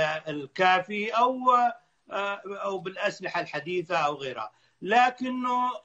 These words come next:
آه، أنا أعتقد إنه الأيام الماضية، آه، جرى تحرك، آه، سريع الحقيقة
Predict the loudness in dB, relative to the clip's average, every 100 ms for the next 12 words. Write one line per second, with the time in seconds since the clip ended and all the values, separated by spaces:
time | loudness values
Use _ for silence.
0 | _ -6 -4 -4 0 2 2 2 -2 0
1 | 0 0 -2 _ -6 -4 -4 -4 -4 -8
2 | -12 -12 -6 -4 2 6 6 4 6 6
3 | 6 -2 -6 -6 -6 _ _ _ _ -8
4 | -6 -4 -6 -8 -2 4 6 4 2 0
5 | 0 0 -4 -6 -8 -10 -6 -6 -8 -14
6 | -14 0 4 4 2 -2 -10 -8 -6 -4
7 | -6 -4 -2 -2 -2